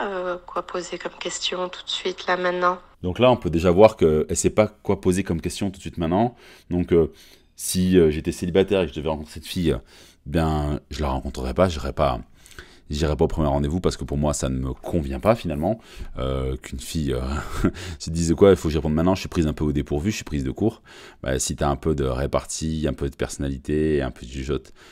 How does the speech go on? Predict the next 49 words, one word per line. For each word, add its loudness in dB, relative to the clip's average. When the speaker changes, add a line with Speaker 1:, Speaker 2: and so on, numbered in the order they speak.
Speaker 2:
tu -16
saurais -2
quelles -4
questions -6
me -6
poser. -6
Donc, 0
euh, 2
là, 4
là, -4
en, -6
j'ai -8
plus -2
de 2
puissance -2
qu'elle 6
en 4
termes -2
de -2
rapport 0
de -6
force, 0
je -12
suis -6
au-dessus, -2
elle -10
se -8
fait -4
un -2
peu -2
en -4
fait -6
malmener. -4
Et -12
on -4
va -2
voir 0
ce -8
qu'elle -2
m'écrit -4
dans -6
son -10
deuxième -6
vocal, -6
ce -18
qu'elle -6
me -6
dit -8
plutôt. -12